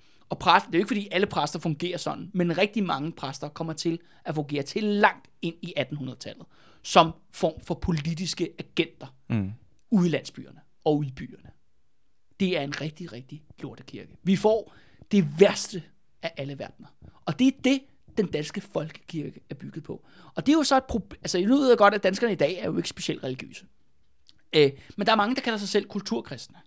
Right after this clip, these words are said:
Speaker 1: Og s-, og dukker jo op til de her ritualer, du ved, i forhold til dåb og bryllup og begravelse,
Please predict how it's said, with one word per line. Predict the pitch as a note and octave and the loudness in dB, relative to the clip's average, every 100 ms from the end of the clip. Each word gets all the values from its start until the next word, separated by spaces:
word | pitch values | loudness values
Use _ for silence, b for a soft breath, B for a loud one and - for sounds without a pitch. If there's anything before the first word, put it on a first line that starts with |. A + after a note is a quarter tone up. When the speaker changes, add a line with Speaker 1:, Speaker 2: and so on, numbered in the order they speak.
| b b b - | b b b -4
Speaker 1:
Og | F3+ | -4
s-, | C4+ - | -4 -6
og | F3+ - | 0 8
dukker | G#3+ C#4 | 8 8
jo | A#3 F#3+ | 2 2
op | D#3+ E3+ - | 2 -2 -2
til | F#3 - | -10 -6
de | |
her | F#3+ G#3+ F3 | -2 -2 -4
ritualer, | - F#3 F#3 F#3+ - - - b b b - | -8 -4 -4 -4 -8 -20 -20 b b b -4
du | |
ved, | E3+ F3+ | 0 0
i | F3+ | 0
forhold | F#3 D#3+ E3+ - - | 2 2 2 -4 -6
til | - - - | -8 -2 8
dåb | G#3+ B3 B3 - | 10 10 4 -4
og | - | -4
bryllup | - F3 G3 G#3+ - | 2 6 6 4 -2
og | G3+ | -10
begravelse, | D#3 - C3 - - | -10 -8 -10 -12 -18